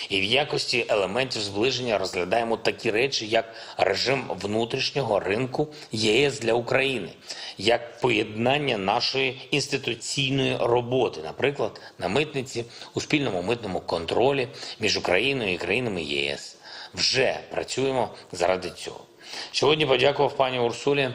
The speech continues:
за вже надану підтримку макрофінансову, санкційну, оборонну. Ми обговорили і співпрацю в енергетиці, що надзвичайно важливо і для України, і для кожної країни Є С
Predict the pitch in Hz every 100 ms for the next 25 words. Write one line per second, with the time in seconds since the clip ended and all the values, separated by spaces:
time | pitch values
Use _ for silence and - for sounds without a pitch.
0 | - - - - 104 113 113 104 127 131
1 | 127 143 135 131 113 113 - 127 143 143
2 | 147 - 107 92 92 - 95 101 117 -
3 | 131 139 - - - - 98 87 - 123
4 | 131 135 131 - _ - 107 107 98 82
5 | - - _ - 104 98 98 95 110 131
6 | 117 - 107 - 104 120 - 117 - 107
7 | 107 110 98 90 82 - - - - -
8 | - - - 120 104 107 143 117 151 160
9 | 147 113 104 98 127 151 107 135 127 95
10 | 107 127 101 92 90 82 82 - 104 -
11 | 80 85 82 82 82 85 117 -